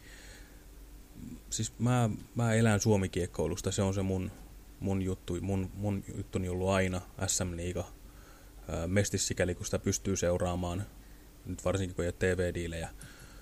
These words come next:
kunnos, niin tota, <clears throat> niin, niin kyllä se kuva on vähän näivettynyt tietyllä lailla ollut. Niin nyt, nyt on väkisinkin niinku mahis ottaa uutta väriä, uutta siihen,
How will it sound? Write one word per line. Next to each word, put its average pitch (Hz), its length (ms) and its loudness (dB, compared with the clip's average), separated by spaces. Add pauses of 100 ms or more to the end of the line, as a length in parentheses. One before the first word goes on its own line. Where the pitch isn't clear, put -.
(380)
kunnos, 98 420 2
niin 90 120 0
tota, 90 280 0 (800)
<clears throat> - 800 -8
niin, 101 180 4
niin 101 340 2
kyllä 143 160 4
se 143 260 2
kuva 139 220 0
on 120 220 2
vähän 110 240 2
näivettynyt 92 600 0 (260)
tietyllä 90 380 0
lailla - 320 -4 (1160)
ollut. 101 560 -4 (160)
Niin 107 160 4
nyt, 120 120 6 (100)
nyt 123 260 2
on 113 100 2
väkisinkin 113 500 4
niinku 92 180 0
mahis 107 320 2
ottaa 90 200 -2
uutta 104 380 2
väriä, 104 360 4
uutta 98 260 -2
siihen, - 280 -6